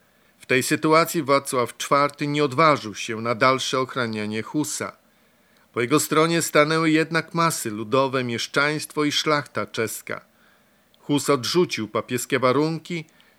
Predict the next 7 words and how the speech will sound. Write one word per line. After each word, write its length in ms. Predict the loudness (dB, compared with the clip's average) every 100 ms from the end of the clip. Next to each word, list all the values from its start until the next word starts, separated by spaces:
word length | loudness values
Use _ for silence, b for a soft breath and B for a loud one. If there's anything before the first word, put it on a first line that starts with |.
| _
i 80 | -2
wybrał 480 | 2 2 4 4 2
otwarty 540 | -2 2 2 2 -4
konflikt 640 | 2 2 2 -4 -12 -12 -16
z 100 | -6
hierarchią 680 | -2 4 4 2 -2 -4 -4
Kościoła. 760 | -8 -6 -4 -4 -2 -4 -8